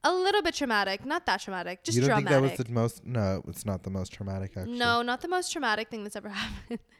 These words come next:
Speaker 1: But very, it was the most dramatic thing for sure on my, I, it, because I made it dramatic, though.
Speaker 2: Oh, no, definitely.
Speaker 1: I, I,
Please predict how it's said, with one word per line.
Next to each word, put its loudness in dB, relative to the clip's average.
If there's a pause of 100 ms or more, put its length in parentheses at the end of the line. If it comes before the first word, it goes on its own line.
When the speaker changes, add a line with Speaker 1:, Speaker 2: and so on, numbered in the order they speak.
(360)
Speaker 1:
But 2
very, 8 (240)
it 6
was 10 (100)
the 6
most 4
dramatic 0
thing -4
for -4
sure 0
on 0
my, -2
I, -2
it, 2
because 0
I 2
made -2
it -8
dramatic, -6
though. -4
Speaker 2:
Oh, 6
no, 2
definitely. -2 (360)
Speaker 1:
I, -2 (260)
I, 0